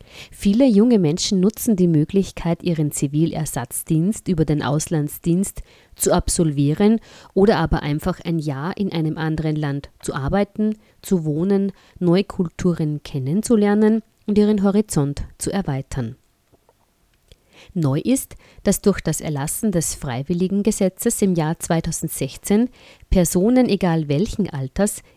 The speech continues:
ins Ausland gehen können und der Verein Österreichischer Auslandsdienst somit auch Personen gehobeneren Alters entsendet. Wie es in der Praxis aussieht, wenn Generation Plus Auslandsdienst macht,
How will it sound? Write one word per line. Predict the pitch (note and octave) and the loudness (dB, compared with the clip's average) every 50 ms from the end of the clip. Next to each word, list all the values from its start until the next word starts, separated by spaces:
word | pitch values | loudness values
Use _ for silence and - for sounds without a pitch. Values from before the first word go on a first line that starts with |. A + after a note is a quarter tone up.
| _ _ _ - | _ _ _ 0
ins | A#3+ A3+ - - | 0 2 2 0
Ausland | - E3+ E3+ E3 - F3+ D#3+ D#3 D#3 - - | 0 2 2 2 0 0 0 -2 -2 -6 -6
gehen | - D#3+ C#3+ C3+ C#3 - | -6 -4 -4 -4 -4 -4
können | - C#3 C3 C#3 D#3+ F3+ G#3+ B3+ B3+ _ - - | -2 -2 0 2 2 2 2 0 -2 _ -8 -4
und | G3+ G3 - - | -4 -2 0 0
der | F3+ | 0
Verein | D#3+ - - D#3 C#3+ C#3 C3 A#2+ B2+ C#3 F#3 A#3 - | 0 0 -2 -2 -2 -2 -6 -6 -4 -2 -2 -2 0
Österreichischer | - A3+ A3+ - - A#3 - G#3 G3+ - A3 G3+ - - - - | 0 -2 -2 -2 -4 -4 -2 -2 -4 -4 -4 -4 -2 -2 -4 -2
Auslandsdienst | D3 D#3 E3+ - - B3 B3+ B3+ - - - B3 B3 B3+ - - - - - - - _ - | -2 -4 -4 -4 -2 -2 -2 -2 -2 -2 0 0 0 0 -2 -4 -10 -20 -20 -20 -20 _ -8
somit | - - G#3 G3+ A3+ - - - | -4 -2 0 0 0 0 -2 -4
auch | D#3 - - | -4 -2 0
Personen | - E3 D#3 - - C#3+ D3+ D#3+ F3 F3+ F#3 F#3 - _ _ _ - | 0 0 0 0 -2 -4 -2 -2 -2 -2 -2 -4 -6 _ _ _ -6
gehobeneren | - B3+ - F3+ D3+ C#3 D3+ D3 C#3+ C3+ C3 D3+ D#3 F3 - | -4 -4 -2 -2 0 0 0 -2 -2 -2 -2 -2 -4 -4 -4
Alters | - C3+ B2+ - - - D3+ C#3+ - - - _ _ _ _ | -6 -8 -10 -8 -8 -8 -8 -6 -8 -10 -14 _ _ _ _
entsendet. | - G3 G#3+ G#3+ - - D3 B2 B2 B2+ C3 - - - - - - _ _ _ _ _ _ _ | -2 -2 -2 -2 -2 -2 -4 -4 -4 -6 -10 -14 -14 -16 -16 -16 -18 _ _ _ _ _ _ _
Wie | - G3+ G#3+ A3+ | -2 2 4 4
es | G#3 - | 4 4
in | - F#3+ F3+ | 0 -2 -2
der | D#3 C#3+ C3+ | -2 -4 -4
Praxis | - - - C#3 F3+ - - - - C4 - - | -4 -6 -4 -4 -4 -6 -4 -2 -2 -2 -2 -2
aussieht, | - C#3+ C3+ - - - A3+ C4 - - | -2 -2 -2 -2 -2 -2 -2 -2 -2 0
wenn | D3+ C#3+ C3 C3 - _ - | -2 -2 -2 -2 -6 _ -2
Generation | - F3+ A3+ B3+ G#3 F3+ D#3+ - - - D#3 C#3+ C3+ | 0 2 4 4 4 2 0 -2 -2 -2 -2 -2 -2
Plus | - - F3+ G3+ G#3 - - - | -2 0 2 2 2 0 -2 -6
Auslandsdienst | - C#3+ E3 A3 - B3+ G#3+ F#3 E3 - - - E3+ E3 D#3 - - | -4 -2 -4 -2 0 0 0 0 0 -2 -4 -2 -2 -2 -2 -4 -4
macht, | D#3 C#3+ F3+ - - - - | -2 -2 -2 -4 -6 -12 -16